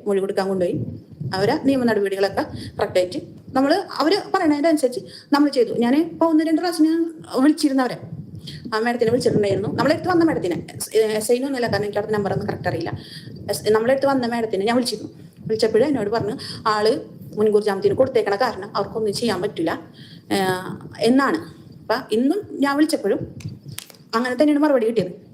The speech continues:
കാരണം ഏകദേശം ഒരു പതിനെട്ടാം തീയതി കേസ് ഫയൽ ചെയ്തിട്ടുണ്ടാവണം. അന്ന് തുടങ്ങി നമുക്ക് ഇന്ന് വരെ ഉള്ള ഒരു മറുപടി എന്ന് പറയണ ഈ ഒരു ഇത് മാത്രമുള്ള ആള്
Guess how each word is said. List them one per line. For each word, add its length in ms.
കാരണം 320
ഏകദേശം 400
ഒരു 140
പതിനെട്ടാം 520
തീയതി 220
കേസ് 220
ഫയൽ 160
ചെയ്തിട്ടുണ്ടാവണം. 520
അന്ന് 220
തുടങ്ങി 240
നമുക്ക് 500
ഇന്ന് 180
വരെ 120
ഉള്ള 120
ഒരു 160
മറുപടി 300
എന്ന് 120
പറയണ 360
ഈ 80
ഒരു 100
ഇത് 80
മാത്രമുള്ള 320
ആള് 160